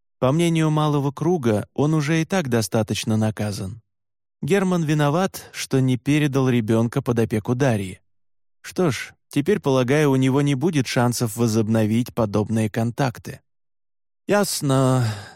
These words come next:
Томас пожал плечами. «Я уже собрал вещи. Не собираюсь спорить и настаивать, чтобы мне разрешили остаться.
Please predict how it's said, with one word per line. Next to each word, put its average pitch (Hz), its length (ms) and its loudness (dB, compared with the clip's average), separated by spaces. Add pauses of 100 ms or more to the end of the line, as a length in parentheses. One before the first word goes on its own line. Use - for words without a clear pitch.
(120)
Томас 185 380 0
пожал 135 320 -2
плечами. 110 640 -2 (640)
«Я 185 260 0
уже 170 300 0
собрал 156 540 0
вещи. - 640 -4 (720)
Не 202 120 2
собираюсь 196 760 2
спорить 170 760 -2
и 139 180 -2
настаивать, 123 840 0
чтобы 127 460 -2
мне 160 540 0
разрешили 131 920 0
остаться. - 1000 -4